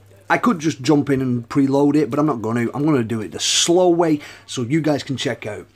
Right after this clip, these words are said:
Basically, with your first team, this team needs to be the team that takes the most damage. Therefore, you're gonna need a health point multiplier. This one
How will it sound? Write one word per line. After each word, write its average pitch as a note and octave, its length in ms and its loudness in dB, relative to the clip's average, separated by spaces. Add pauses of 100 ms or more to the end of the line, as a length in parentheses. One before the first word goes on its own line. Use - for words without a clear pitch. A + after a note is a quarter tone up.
(280)
Basically, D#3 580 0 (200)
with F#3+ 240 0
your G#3+ 160 2
first - 360 0
team, C3 340 0 (320)
this A#2+ 300 -2
team F#3 440 4
needs G3+ 300 2
to F#3+ 120 -2
be F3 180 0
the D#3 80 -2
team A#2 560 -2 (880)
that C#3+ 340 2 (1120)
takes F#3+ 300 0
the F3+ 100 0
most E3 300 0
damage. G2+ 460 -2
Therefore, E3+ 440 2
you're C#3+ 180 0
gonna D3 200 2
need C#3+ 580 4 (100)
a B2 120 -6
health C#3+ 340 0
point C3+ 240 -2
multiplier. G#2+ 720 -10 (800)
This C#3 260 4
one F#3+ 520 2